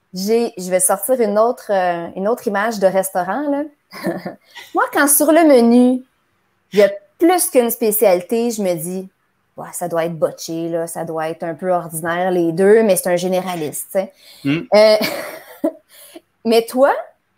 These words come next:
Speaker 1: j'ai eu beaucoup de commentaires. Moi, j'ai suivi tes cours d'astrologie, mais je connais beaucoup de gens. La majorité de mes collègues qui ont fait l'astrologie ont aussi fait tes cours de tarot. Et les commentaires sont vraiment merveilleux, phénoménal. Donc, je me dis, «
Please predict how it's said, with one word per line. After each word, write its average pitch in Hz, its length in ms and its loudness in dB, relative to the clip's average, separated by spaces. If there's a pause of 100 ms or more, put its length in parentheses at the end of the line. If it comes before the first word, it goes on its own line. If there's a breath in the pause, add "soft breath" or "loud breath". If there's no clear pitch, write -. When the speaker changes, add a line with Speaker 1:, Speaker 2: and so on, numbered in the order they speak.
(580)
Speaker 1:
j'ai 190 240 -4
eu 196 40 -2
beaucoup 480 400 2
de - 60 -10
commentaires. 233 640 -2
Moi, 294 140 -2
j'ai 330 100 -6
suivi 262 220 -4
tes 269 80 -6
cours 269 160 -2
d'astrologie, 240 680 -2
mais 226 160 -2
je - 100 -10
connais 220 220 -2
beaucoup 233 280 -4
de 208 60 -6
gens. 226 380 -2
La 214 100 -2
majorité 277 480 0
de 262 100 -4
mes 196 140 -2
collègues 214 340 2
qui 214 80 -4
ont 175 60 -2
fait 208 140 -4
l'astrologie 180 600 -4
ont 185 180 -2
aussi 190 200 -8
fait 233 160 -4
tes 214 140 -6
cours 214 220 0
de 175 100 4
tarot. 170 400 -8 (880)
Et 220 120 6
les 214 120 2
commentaires 214 560 2
sont 185 200 -2
vraiment 190 640 -4 (1040)
merveilleux, 208 720 2
phénoménal. 196 800 -2
Donc, 202 300 -2
je 190 80 -8
me 190 120 -2
dis, « 202 140 -6